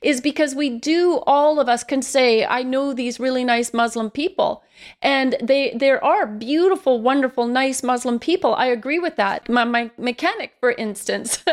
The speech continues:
<laughs> we have great conversations, but we do not serve the same God. And it would be an injustice for us as Christians to say that we do, because we believe Jesus Christ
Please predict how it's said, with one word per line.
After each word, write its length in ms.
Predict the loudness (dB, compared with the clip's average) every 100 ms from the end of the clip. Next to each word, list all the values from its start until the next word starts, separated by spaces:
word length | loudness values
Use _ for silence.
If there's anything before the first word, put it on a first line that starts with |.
| 0 -2
<laughs> 260 | -4 -2
we 100 | 0
have 160 | 0 0
great 260 | 0 0
conversations, 840 | 0 0 0 0 -2 -2 -6 -6 -8 _ _ -20 _
but 260 | 0 0 -4
we 180 | -2 0
do 200 | 2 4
not 300 | 2 0 -4
serve 240 | -4 -2
the 120 | -4
same 280 | -2 -2 0
God. 440 | 2 2 2 -2 -8 _ _ _ -2
And 260 | 0 -2 -2
it 140 | 0
would 140 | 0 0
be 340 | 0 0 0
an 120 | 0
injustice 760 | 0 0 0 0 0 -2 -4 -2
for 320 | 2 2 4
us 420 | 2 2 0 -8 _ _
as 200 | -4 -4
Christians 680 | -8 -4 -4 -4 -4 -4 -2
to 120 | -4
say 260 | -2 0 2
that 160 | 0 0
we 160 | -2
do, 380 | 0 2 2 0 _ _ -20 -2
because 380 | -2 2 0 0
we 260 | 0 2 2
believe 560 | 2 0 0 0 -4
Jesus 400 | -2 0 0 -4
Christ 460 | -2 0 0 -2